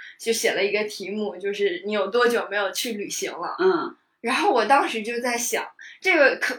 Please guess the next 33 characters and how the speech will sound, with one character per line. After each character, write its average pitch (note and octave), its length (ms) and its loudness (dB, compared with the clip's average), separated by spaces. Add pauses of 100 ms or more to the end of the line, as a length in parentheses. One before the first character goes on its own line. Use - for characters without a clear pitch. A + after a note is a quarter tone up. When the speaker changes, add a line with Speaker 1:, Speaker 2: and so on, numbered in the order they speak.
Speaker 1:
问 E4 100 2
题 C#4 120 -2
可 B3+ 100 -2
能 A#3+ 160 0
也 C#4+ 80 2
很 C4+ 160 -2
多 A3 100 0
人 C4 80 2
想 A#3 400 2
过， E3+ 380 -6
Speaker 2:
嗯。 A3+ 60 -10 (120)
Speaker 1:
旅 A3 140 0
游 G#3 240 6
和 D4+ 140 2
旅 C#4 180 0
行 G3+ 300 -6
到 D#4+ 160 2
底 C#4+ 80 -8
有 C4 120 -4
啥 - 200 -10
区 G3+ 300 -10
别？ A#2+ 280 -14 (180)
Speaker 2:
嗯， F#3 720 -6 (800)
其 D#4 200 0
实 D#4 360 0 (380)
单 E4 220 6
从 B3 260 -2
字 D4+ 220 2
面 E4+ 140 8
儿 D#4 160 6
上 G#3 160 -4
来 E4 180 0
讲， - 300 -6